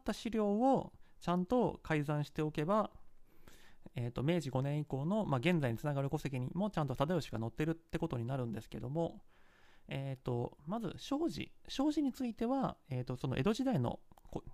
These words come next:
戸籍管理上どうなってたかって言いますと、えーと、正治は長崎藩の武士っていう設定になってますので、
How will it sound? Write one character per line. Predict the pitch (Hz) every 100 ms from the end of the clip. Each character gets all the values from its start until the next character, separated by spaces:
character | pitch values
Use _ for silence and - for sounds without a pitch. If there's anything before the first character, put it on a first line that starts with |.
| - - - - -
戸 | 156
籍 | 175 -
管 | 170 165
理 |
上 | 160
ど | 147
う | 220
な |
っ | 202
て | -
た | 113
か |
っ | 113
て | -
言 | 117
い |
ま | 117 120
す | -
と、 | 143 123 - - - - -
え | 127
ー | 123
と、 |
正 | 127 262 262
治 | 196
は | - - -
長 | 131 185
崎 | 226 254 262
藩 | 240
の | 120
武 | 113
士 | 170
っ | 151
て | -
い | 117
う |
設 | 123 -
定 | 123
に | 123
な |
っ | 135
て | 117
ま | 110
す | - 113
の | 110
で、 | 127 127